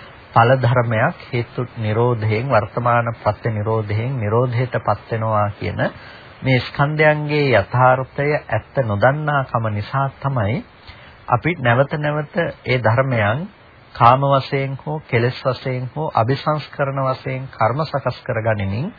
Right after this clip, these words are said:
ඇසුරු කරනු ලබන්නේ. කෙනෙකුට ඒ ස්කන්ධ නිරෝධයට පත් කරන්නට පුළුවන් නම්,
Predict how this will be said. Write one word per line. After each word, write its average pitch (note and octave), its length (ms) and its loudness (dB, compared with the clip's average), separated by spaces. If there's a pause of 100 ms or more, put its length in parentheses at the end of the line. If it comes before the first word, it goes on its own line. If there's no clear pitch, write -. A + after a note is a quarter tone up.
(300)
ඇසුරු D3+ 320 -2
කරනු A#2 360 -2
ලබන්නේ. G2 440 0 (640)
කෙනෙකුට F3+ 420 0
ඒ D4 180 0
ස්කන්ධ E3+ 460 -2
නිරෝධයට D#3 580 0 (880)
පත් C3 220 2
කරන්නට C#3 520 0
පුළුවන් A2+ 380 2
නම්, F#2+ 160 -6